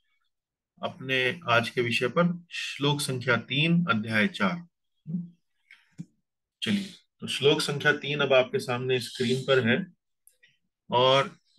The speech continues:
इस श्लोक को यदि हमें, अ, एक पंक्ति में समझना हो तो हम देखिए, ऊपर ये पंक्ति लिखी हुई है,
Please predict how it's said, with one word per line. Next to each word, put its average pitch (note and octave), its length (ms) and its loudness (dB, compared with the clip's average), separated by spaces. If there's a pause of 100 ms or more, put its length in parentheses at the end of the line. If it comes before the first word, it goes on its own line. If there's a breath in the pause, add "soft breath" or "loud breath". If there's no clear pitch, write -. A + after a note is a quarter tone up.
इस E3+ 100 -6
श्लोक D3 480 -2
को D3 500 -2
यदि C3 300 -4
हमें, C3+ 420 0 (880)
अ, B2 80 0 (1700)
एक E3 260 2
पंक्ति C#3+ 260 -4
में C#3+ 100 -2
समझना A#2+ 420 2
हो A2+ 360 2 (1000)
तो B2+ 120 2
हम C#3+ 420 -2 (600)
देखिए, A#2+ 240 0
ऊपर C3+ 560 2
ये B2 360 2 (280)
पंक्ति A#2+ 260 -8
लिखी A#2 280 -4
हुई B2 220 0
है, A#2 360 -4